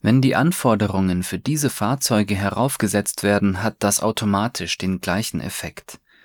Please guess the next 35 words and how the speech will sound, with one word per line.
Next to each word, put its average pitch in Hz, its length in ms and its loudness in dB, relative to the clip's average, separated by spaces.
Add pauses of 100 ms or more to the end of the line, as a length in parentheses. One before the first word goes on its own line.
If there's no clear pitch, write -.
(280)
Wer 117 300 0
investiert 127 640 2
schon 107 220 2
das 92 200 -2
Geld 110 340 0
für 104 200 -4
eine 92 240 -2
weitere 101 440 -2
Führerscheinprüfung, 90 1200 -6 (360)
wenn - 160 2
am 113 160 0
Ende 123 280 4
nur 110 200 4
ein 101 160 0
Niedriglohnjob 82 1160 -4
herausspringt? - 1000 -12 (680)
Man 123 240 4
könnte 147 320 0
natürlich 131 420 0
die 131 140 -2
Privatisierungen 107 1000 -2
rückgängig 87 540 -4
machen 107 360 -4
und 98 200 -4
das 92 160 -6
Problem 101 640 -4
dadurch 87 480 -4
etwas - 380 -6
verringern, 110 600 -2
dass - 220 -4
es - 260 -2
nur 127 260 0
einen 107 320 0
Zustelldienst - 920 -6
gibt, - 380 -4